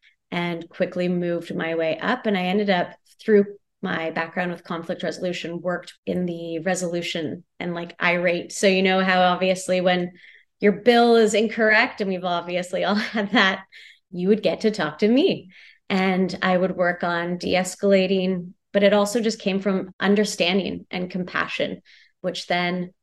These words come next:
led me to a role where I actually got to go to Africa. I went to Tunisia to work at a third-party call center. And it was honestly someone in the room that looked at me and said, "You know what?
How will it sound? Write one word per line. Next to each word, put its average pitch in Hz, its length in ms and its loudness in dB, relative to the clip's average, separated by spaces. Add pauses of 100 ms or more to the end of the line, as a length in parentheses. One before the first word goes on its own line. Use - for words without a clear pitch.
(160)
led 196 320 2
me 196 300 4
to 180 560 0
a 190 100 0
role 175 340 0
where 175 200 0
I 170 60 -2
actually 175 340 -4
got - 260 -6
to 170 460 -6
go 170 220 -4
to 165 540 -6
Africa. 220 400 0
I 294 100 2
went 190 200 0
to 180 100 -4
Tunisia 254 720 0 (600)
to 185 280 2
work 185 340 0
at 180 260 0
a 196 160 -4
third-party 185 800 0
call 226 260 0
center. 294 520 4 (460)
And 214 200 6
it 214 160 6
was 202 180 2 (340)
honestly 220 560 4
someone 208 520 4
in 196 280 2
the 190 100 2
room 180 600 -2 (720)
that 165 320 0 (100)
looked 220 300 -2
at 247 140 2
me 233 160 2
and 190 160 2
said, 180 240 -2
"You 208 100 0
know 233 120 4
what? 254 260 4